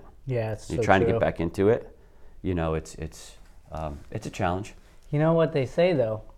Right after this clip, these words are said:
Speaker 1: for the Beatles anyway. They say you're getting better all the time, man.
Speaker 2: Yes, getting better all the time. Exactly. So, you know, working through it.
Speaker 1: Couldn't get much worse.
Speaker 2: I'll get through it. But, man,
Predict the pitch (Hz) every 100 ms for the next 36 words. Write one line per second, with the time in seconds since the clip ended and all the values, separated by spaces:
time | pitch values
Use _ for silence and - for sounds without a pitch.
0 | - - 139 120 113 143 113 107 107 107
1 | 107 110 - - 135 - 135 127 151 143
2 | 127 151 151 143 139 - 160 170 120 120
3 | 123 - 120 151 107 - - - 113 135
4 | 127 123 123 117 120 104 87 85 98 117
5 | - 73 - - - - 214 214 214 -
6 | 175 - - - - - 180 165 160 -
7 | - - - - 143 143 131 113 107 -
8 | - - - 135 131 131 143 131 147 156
9 | - - 135 131 120 101 95 - 98 127
10 | 175 143